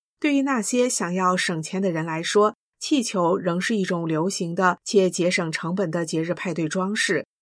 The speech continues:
也容易清理。此外，不再以派对为主题的商店寻找服装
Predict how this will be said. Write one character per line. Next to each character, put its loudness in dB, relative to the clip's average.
也 8
容 4
易 0
清 -2
理。 -2
此 0
外， 4
不 0
再 2
以 0
派 -6
对 4
为 0
主 -2
题 -4
的 -4
商 -2
店 4
寻 -6
找 -2
服 -4
装 2